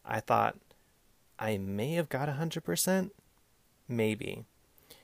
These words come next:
And when I went out of the classroom when I was done, until the testing was done, I started talking to my other classmates, and everyone's like, "Yeah, that was actually really easy." So it turned out we over-prepared,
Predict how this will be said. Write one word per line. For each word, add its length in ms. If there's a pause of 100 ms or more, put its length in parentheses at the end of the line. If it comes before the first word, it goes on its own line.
(600)
And 540
when 220
I 100
went 400 (260)
out 220
of 60
the 100
classroom 500
when 100
I 100
was 180
done, 480 (720)
until 240
the 420
testing 300
was 120
done, 280 (800)
I 240
started 340
talking 240
to 60
my 120
other 200
classmates, 600
and 320
everyone's 300
like, 220
"Yeah, 160
that 100
was 140
actually 380
really 380
easy." 440
So 500 (320)
it 140
turned 240
out 200
we 260 (100)
over-prepared, 1080